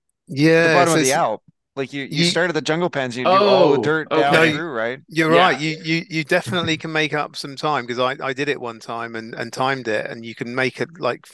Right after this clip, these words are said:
Speaker 1: fifteen, twenty seconds if you do, if you
Speaker 2: Oh,
Speaker 1: take the
Speaker 2: okay.
Speaker 1: mountain bike and push it quite hard.
Speaker 2: Uh, yeah.
Speaker 1: Mm,
Speaker 2: So then
Speaker 1: but
Speaker 2: it's a
Speaker 1: then
Speaker 2: question
Speaker 1: it's
Speaker 2: how much you burned yourself out
Speaker 1: Yeah,
Speaker 2: for the hill.
Speaker 1: e-, exactly. Yeah, you do have to push it fairly hard, but, but yeah.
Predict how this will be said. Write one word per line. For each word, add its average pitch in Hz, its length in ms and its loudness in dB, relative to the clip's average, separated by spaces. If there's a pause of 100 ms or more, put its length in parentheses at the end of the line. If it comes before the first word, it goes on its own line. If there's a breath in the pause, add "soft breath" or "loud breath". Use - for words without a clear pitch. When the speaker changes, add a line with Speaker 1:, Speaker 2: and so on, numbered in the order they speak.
(140)
Speaker 1:
fifteen, 131 380 -4
twenty 127 220 -4
seconds 170 580 -4 (800)
if 127 120 -6
you 123 60 -4
do, 123 220 2
if 117 120 -6
you 131 60 -4
Speaker 2:
Oh, 127 40 -4
Speaker 1:
take 139 140 0
the 110 60 -6
Speaker 2:
okay. - 0 -
Speaker 1:
mountain 131 300 -2
bike 123 200 2
and 123 160 -6
push - 200 -6
it - 60 -8
quite 123 200 -2
hard. 120 420 -2 (1700)
Speaker 2:
Uh, 151 60 -20 (100)
yeah. 107 460 -18 (260)
Speaker 1:
Mm, 123 180 -10
Speaker 2:
So 117 120 -6
then 117 180 -4
Speaker 1:
but 127 60 4
Speaker 2:
it's 127 100 4
a - 40 4
Speaker 1:
then 139 60 0
Speaker 2:
question - 240 -2
Speaker 1:
it's 113 80 -2
Speaker 2:
how 127 100 0
much 127 180 -2
you 147 80 -2
burned 131 240 -2
yourself 117 340 -4
out 123 160 -2
Speaker 1:
Yeah, 131 480 2
Speaker 2:
for - 120 -20
the 170 80 -18 (180)
hill. 143 100 -2
Speaker 1:
e-, 143 140 2
exactly. 120 580 -2
Yeah, 127 120 0
you 127 180 -4
do 151 140 0
have 147 140 -4
to 127 240 -4
push - 200 -8
it - 140 -8
fairly 117 260 -2
hard, 113 260 -6
but, 110 300 -8
but 143 160 -4 (300)
yeah. 143 180 -12